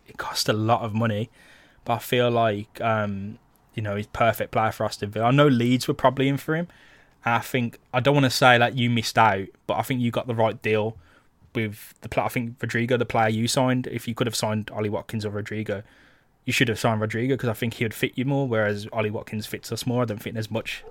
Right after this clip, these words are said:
like, um, separation between them in that. I, I don't think Ollie Watkins would have been brilliant at Leeds in the way he'd be brilliant at Aston Villa,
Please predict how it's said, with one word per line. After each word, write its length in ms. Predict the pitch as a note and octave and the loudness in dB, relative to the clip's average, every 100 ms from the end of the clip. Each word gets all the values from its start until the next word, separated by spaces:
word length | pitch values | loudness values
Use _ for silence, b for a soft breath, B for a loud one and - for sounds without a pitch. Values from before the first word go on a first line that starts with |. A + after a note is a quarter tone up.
| - | -8
like, 260 | A2 G2+ - | -4 -4 -2
um, 200 | G#2 G#2 | -2 -2
separation 520 | - A2 A2 A2 B2 | -4 -2 0 0 0
between 300 | G#2+ - A#2 | -4 -4 -2
them 80 | B2+ | 0
in 80 | B2+ | -2
that. 140 | B2 - - _ - | -4 -8 -20 _ -4
I, 260 | G#2+ G#2 - B B B B B | -4 -4 -8 B B B B B
I 140 | - A#2+ | 2 4
don't 200 | A#2+ A2 | 2 0
think 380 | A#2 A2 - A#2 A#2 - | -2 -2 -6 -12 -4 0
Ollie 140 | A#2 | 0
Watkins 360 | A2+ - B2 A2+ | 0 -4 -6 -4
would 80 | A2+ | -2
have 60 | |
been 160 | A2+ G#2+ | -2 0
brilliant 360 | B2+ C#3 C#3 | 2 4 2
at 140 | B2 A#2+ | 0 -2
Leeds 360 | B2+ B2 A#2+ | 0 0 0
in 100 | A#2 | -2
the 80 | A2 | 0
way 180 | A#2 A2 | 0 0
he'd 200 | A#2 A2 | -2 -4
be 100 | A2+ | -6
brilliant 400 | G#2+ A#2 A2 A2 | -4 -4 -4 -6
at 60 | A2 | -8
Aston 320 | F#2 A2+ G#2+ | -6 -6 -2
Villa, 260 | A#2 A#2 | -2 -2